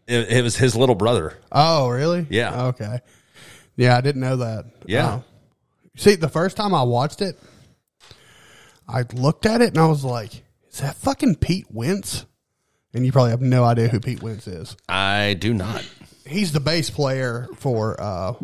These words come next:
Speaker 2: Fall Out Boy. And he's, like, always wanted to do movies. And when you, when I show you this guy, you're gonna be like, "Okay, yeah, I can see it."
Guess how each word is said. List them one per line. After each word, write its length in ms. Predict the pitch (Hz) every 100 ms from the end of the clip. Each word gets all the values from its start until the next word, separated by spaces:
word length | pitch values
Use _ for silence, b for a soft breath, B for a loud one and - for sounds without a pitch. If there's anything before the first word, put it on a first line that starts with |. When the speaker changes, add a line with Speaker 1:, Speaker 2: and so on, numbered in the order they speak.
| -
Speaker 2:
Fall 260 | - 202
Out 140 | 135 110
Boy. 280 | 117 82 - _ _ _ B B B B B B
And 140 | 127 156
he's, 180 | 165
like, 440 | 165 147 135 113 - B B _
always 500 | 131 156 180 165 151
wanted 300 | 143 147 139 131
to 40 |
do 180 | 131 131
movies. 640 | 127 139 113 67 - - - _ _ _ _ _ _ _ _ _ _ _ _ -
And 400 | 139 131 123 123
when 240 | 135 127
you, 160 | 127 147 - _ _ _ -
when 140 | 131
I 100 | 156
show 200 | - 180
you 120 | 202
this 200 | 139 131
guy, 260 | - 127 127
you're 140 | 131
gonna 140 | 143 135
be 100 | 131
like, 220 | 123 -
"Okay, 320 | 196 160 147
yeah, 180 | 135 147
I 40 | 147
can 120 | 139
see 180 | - 113
it." 180 | 110